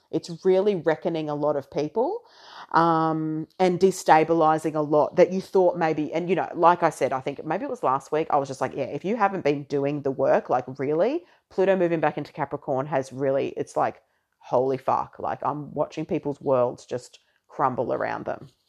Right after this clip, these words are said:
and it's, it's pretty big stuff. So, like I said, exciting stuff that we're having this nodal shift, and the nodal shift actually happens on Hematite Day. So tomorrow is the day of Hematite, which is all around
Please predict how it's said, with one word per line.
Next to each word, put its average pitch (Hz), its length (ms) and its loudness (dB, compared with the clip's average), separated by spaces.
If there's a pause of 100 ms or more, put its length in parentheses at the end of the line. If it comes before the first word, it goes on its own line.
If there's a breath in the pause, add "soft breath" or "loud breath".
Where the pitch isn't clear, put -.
(120)
and 131 240 -4
it's, - 260 -12
it's - 180 -8
pretty 143 240 -6
big - 240 -4
stuff. - 420 -4 (760 loud breath)
So, 175 500 8 (1080)
like 151 200 4
I - 20 -2
said, 147 320 4
exciting 180 640 4
stuff 220 640 2
that - 140 -2
we're 165 80 2
having 170 340 2
this 165 260 0
nodal 170 380 4
shift, - 460 0
and 170 120 4
the 165 60 0
nodal 175 240 2
shift 202 260 -8
actually 175 300 -4
happens 180 340 -6
on 143 140 -2
Hematite 180 640 -2
Day. 202 340 0 (220 soft breath)
So - 140 -4
tomorrow 165 520 0
is 170 200 -2
the 160 80 -12
day 160 220 2
of - 100 -6
Hematite, 175 520 -2
which 165 140 -6
is 156 100 -12
all 165 200 -2
around 156 360 -4